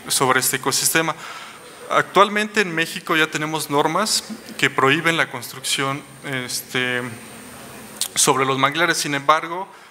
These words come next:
esto se sigue llevando a cabo. Eh, como les comentaba, nosotros somos un organismo que genera información. Eh, las diversas instituciones mexicanas nos consultan, este, a través de nuestro geoportal o nos hacen solicitudes, eh, directamente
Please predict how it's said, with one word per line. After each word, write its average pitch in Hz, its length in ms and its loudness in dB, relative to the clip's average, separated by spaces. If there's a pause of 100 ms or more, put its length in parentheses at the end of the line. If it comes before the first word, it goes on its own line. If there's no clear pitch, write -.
(100)
esto 143 300 -8
se - 160 -2
sigue 131 300 0
llevando 127 280 0
a 131 80 -4
cabo. 165 260 0 (640)
Eh, 139 180 -2
como 139 160 0
les 135 120 0
comentaba, 160 400 4
nosotros 190 340 -8
somos 190 360 -8
un 180 280 -8 (140)
organismo 147 600 0
que 127 200 -4
genera 143 340 2
información. 135 640 -2 (720)
Eh, 127 320 0
las 127 220 0
diversas 147 460 4
instituciones 143 640 0
mexicanas 147 500 0
nos 131 160 -6
consultan, 170 640 -2 (680)
este, 135 300 0
a 131 40 -8
través 135 280 4
de 151 80 -2
nuestro 131 240 -4
geoportal 139 680 2
o 143 80 -4
nos 123 220 -6
hacen 143 200 0
solicitudes, 143 840 0 (420)
eh, 131 140 4
directamente 143 720 0